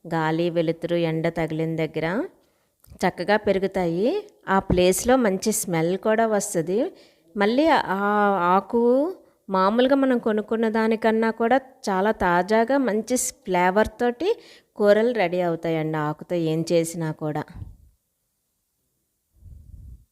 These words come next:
అవకాశం ఉంటే ఇలాగా మనం పుదీనాకు పెంచుకోవడం చాలా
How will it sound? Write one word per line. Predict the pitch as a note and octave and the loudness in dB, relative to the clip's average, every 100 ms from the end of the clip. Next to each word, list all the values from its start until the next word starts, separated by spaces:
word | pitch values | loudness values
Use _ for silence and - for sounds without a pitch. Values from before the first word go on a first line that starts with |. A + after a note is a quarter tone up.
| _ _ _ _ _ _ _ - - | _ _ _ _ _ _ _ -20 -10
అవకాశం | F3+ F3+ G#3+ G#3+ A3+ | -4 -2 0 0 0
ఉంటే | G#3 G#3 C4 E4 | 0 0 0 0
ఇలాగా | C#4 G3 F3+ F3+ F3 F3 E3 D#3+ D#3+ - _ _ _ _ _ _ - | 0 0 0 2 2 2 0 -2 -6 -12 _ _ _ _ _ _ -8
మనం | F3 E3+ E3+ E3+ E3 E3 - _ _ _ _ _ _ _ _ _ F#3 | -4 -2 -2 -4 -6 -8 -20 _ _ _ _ _ _ _ _ _ -2
పుదీనాకు | F3 F3 F3 F3 | 2 2 0 -4
పెంచుకోవడం | - F3+ E3 - F3 F#3+ D4 | -4 -4 -4 -6 -6 -4 -4
చాలా | - G3+ E3 E3+ F#3 | -4 -2 0 2 0